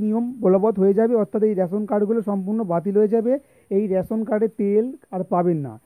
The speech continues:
তবে দার্জিলিংয়ের কিছু এলাকাকে ছাড় দেওয়া হয়েছে, কারণ সেখানে এখনো পর্যন্ত সমস্যা রয়েছে, অনেকে digital রেশন কার্ড পাননি, তাই সেখানে সমস্যা রয়েছে। তাই এই কারণবশত বলা যেতে পারে এ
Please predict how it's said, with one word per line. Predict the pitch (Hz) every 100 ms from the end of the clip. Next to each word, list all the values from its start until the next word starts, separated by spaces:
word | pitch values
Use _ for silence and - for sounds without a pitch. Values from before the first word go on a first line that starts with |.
| _ _
তবে | 220 262 202
দার্জিলিংয়ের | 208 185 262 277 285 240 240
কিছু | - 254
এলাকাকে | 226 214 240 247 -
ছাড় | - 208 208
দেওয়া | 233 202
হয়েছে, | 190 196 233 277 - _
কারণ | 208 214 -
সেখানে | 208 220 240 196
এখনো | 208 202
পর্যন্ত | 214 202 202 233 226
সমস্যা | 180 185 - 208 185
রয়েছে, | 190 240 220
অনেকে | 180 175 190
digital | 165 165 208 180
রেশন | 175 196
কার্ড | 208 175 226
পাননি, | 214 160 139 - _
তাই | 214 214
সেখানে | 214 220 226
সমস্যা | 208 214 - 233
রয়েছে। | 214 220 247 285 - - -
তাই | 208 277 277 _ 202
এই | 220 196
কারণবশত | 196 214 208 208 240 220 262 226
বলা | 196 196 202
যেতে | 240 220 -
পারে | 202 214 294 - _ _
এ | 220